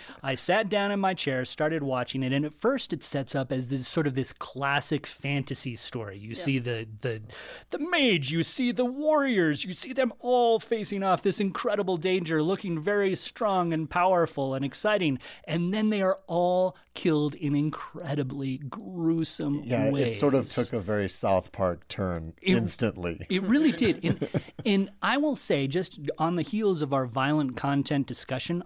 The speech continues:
Speaker 2: honestly, when I see violence in, in animated form, it feels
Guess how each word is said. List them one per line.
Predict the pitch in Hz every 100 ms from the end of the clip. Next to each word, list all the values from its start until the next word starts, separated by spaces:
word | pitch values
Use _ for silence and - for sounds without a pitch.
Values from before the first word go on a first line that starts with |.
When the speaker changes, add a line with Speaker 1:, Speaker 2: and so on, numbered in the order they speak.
| -
Speaker 2:
honestly, | 156 240 240 - 135
when | 123 135
I | 151 226
see | - 214
violence | 175 123 127 135 147 160 - -
in, | 143 143 139 127 - _ _
in | 156 135 -
animated | 127 147 185 190 202
form, | - 180 196 220 - - _ -
it | 151
feels | - - 165 202 214 214 202 190 -